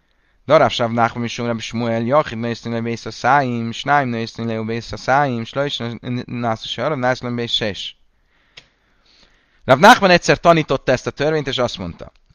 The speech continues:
ha egyedül vagy, vagy ha ketten vagytok, akkor ezerkétszázötven négyzetméter. Hogyha hárman vagytok, akkor olyan, mintha már karaván lennétek, és akkor háromezer-hétszázötven.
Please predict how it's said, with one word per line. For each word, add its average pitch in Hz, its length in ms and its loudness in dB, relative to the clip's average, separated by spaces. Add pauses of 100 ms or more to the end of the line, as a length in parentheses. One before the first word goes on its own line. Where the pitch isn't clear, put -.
(140)
ha 190 140 4
egyedül 190 400 6
vagy, 175 160 4
vagy 160 140 -4
ha 160 60 0
ketten 156 440 4
vagytok, 139 460 -2
akkor 135 260 -6
ezerkétszázötven 113 1000 -2
négyzetméter. - 720 -12 (460)
Hogyha 131 420 2
hárman 107 440 0
vagytok, 170 340 -2
akkor 147 220 -4
olyan, 139 180 2
mintha 117 240 -4
már 92 180 -2
karaván 120 420 0
lennétek, 147 380 -4
és 135 140 -12
akkor 131 200 -6
háromezer-hétszázötven. 98 1300 -2